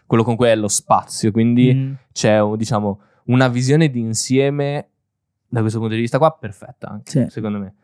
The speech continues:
Speaker 2: Anche perché nasce, per quanto riguarda la scenografia, il parallelismo con Oppenheimer.
Speaker 1: Sì.
Speaker 2: Cioè col fatto che sono entrambi film, eh, storici,
Speaker 1: Sì.
Speaker 2: definiamolo così, ambientati comunque nel passato,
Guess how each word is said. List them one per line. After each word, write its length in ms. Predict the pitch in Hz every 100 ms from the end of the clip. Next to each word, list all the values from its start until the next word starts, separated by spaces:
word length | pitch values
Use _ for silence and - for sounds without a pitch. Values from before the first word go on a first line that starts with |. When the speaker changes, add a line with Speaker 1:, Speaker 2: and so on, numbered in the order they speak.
| -
Speaker 2:
Anche 220 | 151 151
perché 220 | 135 160
nasce, 440 | 156 151 131 151 123
per 160 | 135
quanto 260 | 123 143 135
riguarda 260 | 131 135 131
la 40 |
scenografia, 540 | - 139 139 139 151
il 80 | 147
parallelismo 640 | 139 135 131 131 127 120 131
con 160 | 139
Oppenheimer. 640 | 120 135 120 117 117 120 110
Speaker 1:
Sì. 240 | - - 92 _
Speaker 2:
Cioè 160 | 135
col 160 | 127 139
fatto 260 | 156 147
che 80 | 147
sono 240 | 143 156 143
entrambi 420 | 127 139 151 147
film, 680 | - 156 151 143 139 135 123 _ _ _
eh, 640 | - 123 117 113 117 113 113
storici, 680 | 110 - 127 123 113 165 170 _ _
Speaker 1:
Sì. 380 | - 117 143 208 -
Speaker 2:
definiamolo 500 | 135 120 139 135 131
così, 240 | 147 135
ambientati 520 | 127 127 123 147 139
comunque 260 | 135 135 143
nel 140 | 139
passato, 680 | 135 151 - 147 139 170 151